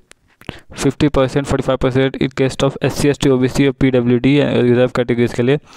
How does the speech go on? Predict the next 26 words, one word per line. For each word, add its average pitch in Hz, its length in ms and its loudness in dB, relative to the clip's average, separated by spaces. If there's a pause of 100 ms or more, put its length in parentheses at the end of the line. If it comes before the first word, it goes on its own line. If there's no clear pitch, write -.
(300)
bachelor - 380 -2
degrees 135 360 -20
or 135 80 -18
in 127 160 -18
master 120 320 -18
degrees 127 260 -20
in 135 80 -20
science, 123 540 -20
social 123 380 -20
science, 127 300 -20
humanities, 120 600 -20 (340)
bachelor 127 300 -20
degree 127 220 -20
in 117 100 -20
engineering 120 580 -20 (460)
with 127 240 -20
fifty 127 180 -20
five 120 180 -18
percent 120 460 -20
marks 110 220 -20
in 123 160 -20
case 120 240 -20
of, 131 180 -20 (880)
uh, 135 80 -20 (140)
with 139 240 -20
fifty 135 260 -20